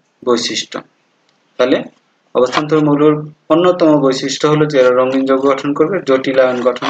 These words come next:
করে এবং প্রভাবক হিসাবে কাজ করে। বিরল মৃত্তিকা মৌল। ল্যান্থানাইট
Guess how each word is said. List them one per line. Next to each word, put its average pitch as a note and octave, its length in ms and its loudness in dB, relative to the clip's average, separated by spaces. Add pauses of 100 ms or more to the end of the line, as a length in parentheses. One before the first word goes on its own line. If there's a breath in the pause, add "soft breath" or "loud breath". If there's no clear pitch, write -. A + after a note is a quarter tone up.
করে - 160 0 (500)
এবং C3+ 220 0 (680)
প্রভাবক D3 460 2
হিসাবে D3+ 300 0 (340)
কাজ A#2+ 200 -2 (140)
করে। - 160 -6 (4000)
বিরল E3+ 300 2 (400)
মৃত্তিকা D3 480 0
মৌল। G#2+ 260 -6 (2750)
ল্যান্থানাইট E3+ 680 0